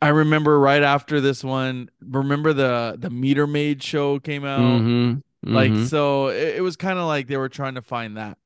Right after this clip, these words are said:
Speaker 2: Yeah.
Speaker 1: I remember the Meter Maid was good until we found out, like, "Oh, shit, this thing is scripted." And
Speaker 2: Yeah.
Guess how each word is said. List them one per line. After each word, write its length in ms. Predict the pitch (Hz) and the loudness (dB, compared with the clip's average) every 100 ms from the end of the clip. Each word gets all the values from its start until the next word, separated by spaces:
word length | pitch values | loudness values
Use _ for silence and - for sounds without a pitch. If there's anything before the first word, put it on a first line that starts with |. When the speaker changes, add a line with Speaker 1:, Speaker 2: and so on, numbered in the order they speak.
| _ _ _ | _ _ _
Speaker 2:
Yeah. 240 | 107 92 78 82 _ - | -2 0 0 -4 _ -4
Speaker 1:
I 40 | |
remember 240 | 139 175 165 | 0 2 2
the 80 | |
Meter 240 | 139 190 220 | 2 0 0
Maid 200 | 165 139 | 0 0
was 160 | 127 | -2
good 380 | 113 127 120 113 | -2 -2 0 -2
until 380 | 110 117 135 123 | -6 -6 -4 -2
we 120 | 117 113 | -4 -6
found 280 | 127 117 110 | -6 -6 -6
out, 120 | 107 | -6
like, 180 | 107 98 | -8 -6
"Oh, 160 | 165 139 | -2 -2
shit, 300 | - 156 - | -4 -8 -8
this 100 | 120 | -8
thing 260 | 135 117 | -8 -6
is 100 | 107 | -6
scripted." 640 | - - 117 - 104 107 101 | -8 -6 -6 -6 -6 -4 -4
And 140 | 95 - _ - | -8 -10 _ -4
Speaker 2:
Yeah. 340 | 95 85 | -2 -2